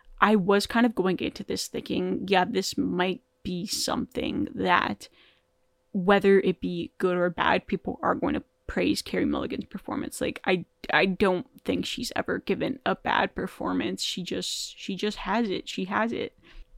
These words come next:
And yeah, I mean, I'm, I,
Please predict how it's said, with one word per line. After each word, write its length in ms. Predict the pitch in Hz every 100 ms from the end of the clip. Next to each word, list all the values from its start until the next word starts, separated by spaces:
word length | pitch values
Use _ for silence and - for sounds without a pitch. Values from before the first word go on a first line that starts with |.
| - _ _ _ _ _ _ _ _ _ -
And 420 | 220 226 226 - - _ _
yeah, 460 | 226 233 247 190 -
I 120 | - 254
mean, 340 | 285 285 269 - _ -
I'm, 300 | 320 392 - -
I, 380 | 285 359 320